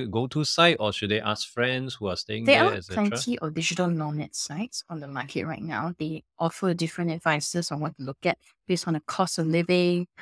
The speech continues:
Speaker 2: based on, for example, your gender preferences, or even your dietary preferences. And I realize that dietary pre-, preferences is hugely, especially if you are lactose intolerant, you can't take dairy.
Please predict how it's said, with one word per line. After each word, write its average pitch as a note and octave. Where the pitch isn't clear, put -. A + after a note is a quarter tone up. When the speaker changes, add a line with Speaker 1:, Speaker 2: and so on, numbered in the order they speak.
Speaker 2:
based E3+
on, D#3
for D#3
example, D3+
your E3
gender E3
preferences, F3+
or F3
even F3+
your D#3+
dietary A#3+
preferences. E3
And G#3+
I G#3
realize A3+
that F3
dietary E3
pre-, D3+
preferences F#3+
is E3+
hugely, -
especially G#3
if F3+
you F3
are E3
lactose F#3
intolerant, F#3
you E3+
can't -
take -
dairy. F3+